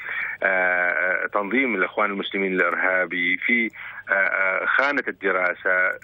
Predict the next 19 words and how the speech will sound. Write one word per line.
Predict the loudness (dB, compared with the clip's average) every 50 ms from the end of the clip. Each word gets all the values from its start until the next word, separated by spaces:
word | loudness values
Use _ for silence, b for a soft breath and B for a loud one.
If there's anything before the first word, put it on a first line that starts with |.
| -8 -6
يمكننا | -6 -6 -2 0 0 2 2 2
الحصول | 2 2 0 -2 0 2 2 2 4
على، | 4 2 2 2 2 0 0 b b b b b -4
مباشرة | 0 2 2 2 4 2 2 2 2 2 0 0 2
على | 2 2 2 2 2 0 0
موقف | 0 0 -2 -2 0 -2 -4 -4 -4 -4
واضح | 0 2 4 4 4 4 2 0 0 0
وصريح | 2 0 0 2 0 0 2 2 2 0 0 -2 -2
لأنقرة، | 0 0 2 2 0 0 -2 -2 -2 -2 0 2 0
فهي | 2 2 2 2
لم | 2 0 -2
تصطدم، | -2 -4 -2 -2 -2 2 2 2 2 0 -2 -4 -10 -14 -6 0 0
لم | 2 4 2 2 0 0
تصطدم | -2 -2 -2 0 -2 0 2 2 0 0 -2 -4 -2
حتى | 0 2 2 0 0 -2 -2
الآن | 0 2 2 0 0 -2 -6 _ _ -8
ولا | -4 0 2 2 4 4 2 2
مرة | 2 2 0 2 2 0
واحدة | 2 2 2 0 0 -2 -4 -2 -2 -2